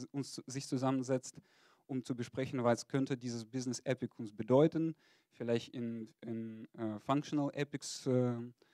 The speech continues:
äh, zu teilen und dann daraus eventuell ein Backlog von User Stories zu machen. Dann geht es zum Scrum. Dann werden u-, über Dutzende von Teams, äh,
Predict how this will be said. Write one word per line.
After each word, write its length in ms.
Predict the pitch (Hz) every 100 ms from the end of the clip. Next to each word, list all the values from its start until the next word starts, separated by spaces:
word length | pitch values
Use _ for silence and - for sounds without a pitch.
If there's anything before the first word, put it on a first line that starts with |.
| _ _ -
äh, 360 | 127 120 117 110
zu 140 | -
teilen 440 | 123 123 123 123 120
und 160 | 113
dann 180 | 113 110
daraus 340 | 110 110 113
eventuell 640 | - 117 117 - 123 123 -
ein 240 | 120 117
Backlog 420 | 113 120 131 117 -
von 260 | 127 113
User 260 | 110 170 160
Stories 380 | - 156 143 -
zu 100 | 143
machen. 320 | 143 - 131
Dann 160 | 123 120
geht 200 | 131 127
es 180 | -
zum 160 | - 120
Scrum. 560 | - - 139 156 175 170 _ _ _ _ -
Dann 220 | 127 120
werden 340 | 131 131 127 127
u-, 180 | 127 127 - -
über 540 | 143 131 123 120 117 110
Dutzende 680 | 110 156 147 131 123 120 120
von 240 | 120 117
Teams, 520 | - 143 131 - -
äh, 120 | -